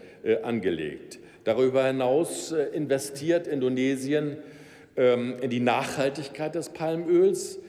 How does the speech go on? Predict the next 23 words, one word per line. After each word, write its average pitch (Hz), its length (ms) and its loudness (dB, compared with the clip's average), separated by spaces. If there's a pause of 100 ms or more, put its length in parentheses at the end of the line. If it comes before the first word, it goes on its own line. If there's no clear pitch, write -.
(380)
Äh, 123 100 2
die 120 120 -2
Notwendigkeit 135 800 0
hierzu 139 320 -2
hat 113 160 -4
man 110 120 -2
erkannt 139 560 -4 (220)
und 143 140 -2
strebt 185 500 2
in 160 140 -6
diesem 165 240 -6
Zusammenhang 156 480 0
auch 131 180 0
eine 127 280 0
engere, 143 520 2 (640)
ähm, 117 460 2
Zusammenarbeit 127 760 0
mit 131 100 -2
den 131 140 0
Importstaaten 87 840 -4
des 90 140 -4
Produktes - 800 -6
an. 76 320 -10